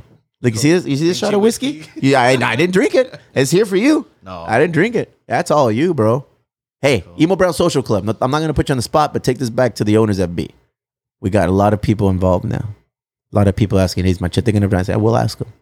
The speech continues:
Speaker 1: Take it back to them. Whisper it in their ear.
Speaker 2: What, for the E-,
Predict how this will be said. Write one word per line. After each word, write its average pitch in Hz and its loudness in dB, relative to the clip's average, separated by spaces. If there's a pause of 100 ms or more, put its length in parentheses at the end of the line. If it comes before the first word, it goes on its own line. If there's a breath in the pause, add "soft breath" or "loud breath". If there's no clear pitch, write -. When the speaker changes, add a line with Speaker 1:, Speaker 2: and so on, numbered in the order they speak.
(600)
Speaker 1:
Take 104 2
it 127 0
back 117 2
to - -6
them. 120 -2 (480)
Whisper 104 0
it 104 0
in 107 0
their 107 0
ear. 104 0 (140)
Speaker 2:
What, 139 0
for 143 -4
the 135 -6
E-, 170 -6